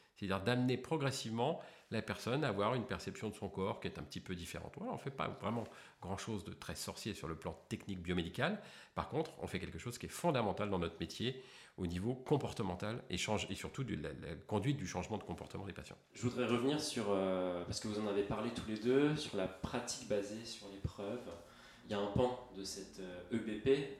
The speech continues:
Speaker 2: qui est, euh, bah, l'état actuel des connaissances, donc qui repose beaucoup sur la recherche. Le champ respiratoire, comme tous les autres champs de la kinésithérapie, euh, a vu, euh, arriver et se développer ce-, cette recherche. La formation, euh,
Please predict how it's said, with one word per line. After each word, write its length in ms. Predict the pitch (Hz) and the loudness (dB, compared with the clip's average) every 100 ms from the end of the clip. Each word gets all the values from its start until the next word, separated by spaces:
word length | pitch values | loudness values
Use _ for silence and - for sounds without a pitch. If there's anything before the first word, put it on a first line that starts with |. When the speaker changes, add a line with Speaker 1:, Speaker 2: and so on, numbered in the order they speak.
| - | -10
Speaker 2:
qui 220 | 104 101 | 0 4
est, 80 | 98 | 4
euh, 100 | 92 | 2
bah, 320 | 87 85 - - | -4 -6 -12 -8
l'état 320 | 98 107 127 | -4 0 2
actuel 560 | 110 - - 120 110 101 | 2 0 -2 0 0 -4
des 120 | 101 | -6
connaissances, 760 | 98 101 101 - 139 - - - | -6 -6 -4 2 2 2 -6 -6
donc 140 | 98 | -8
qui 120 | - 101 | -6 0
repose 500 | 104 107 104 - - - | 2 2 0 -4 -12 0
beaucoup 300 | 127 131 120 | 2 4 2
sur 180 | - 107 | 0 2
la 80 | |
recherche. 500 | 104 110 147 - - - - - - - | 2 0 -2 -4 -6 -10 -16 -16 -18 -10
Le 340 | 104 104 101 101 | -2 2 4 4
champ 220 | - 120 | 6 6
respiratoire, 1000 | 123 - 127 113 110 131 120 104 - - | 6 4 2 2 4 4 4 2 -6 0
comme 360 | - 107 101 - | 2 4 2 -2
tous 100 | 110 | -4
les 160 | 101 101 | -2 -2
autres 220 | 101 110 | -2 -2
champs 240 | - 127 | 0 0
de 20 | |
la 60 | 95 | 0
kinésithérapie, 920 | - 104 101 - 107 101 98 - 123 | -2 -2 -2 -2 -6 -6 -6 -4 -2
euh, 100 | 90 87 - - - | -2 -4 -12 -14 0
a 140 | 107 | 2
vu, 260 | 107 147 139 | 2 4 6
euh, 420 | 104 95 92 90 98 | 6 4 2 0 -4
arriver 480 | 101 113 117 131 | -4 0 6 6
et 60 | 110 | 6
se 120 | - | 0
développer 460 | 107 110 110 104 123 | -2 -2 -2 0 0
ce-, 300 | - 95 90 | 0 -2 -2
cette 220 | - 98 | -4 -6
recherche. 500 | - - 160 151 - - - - - - - | -4 -2 -2 -2 -6 -10 -16 -18 -18 -20 -6
La 220 | 113 113 | 0 0
formation, 640 | 117 131 123 113 - - 143 | 2 4 4 4 2 4 6
euh, 560 | 139 110 101 98 92 | 6 8 6 6 2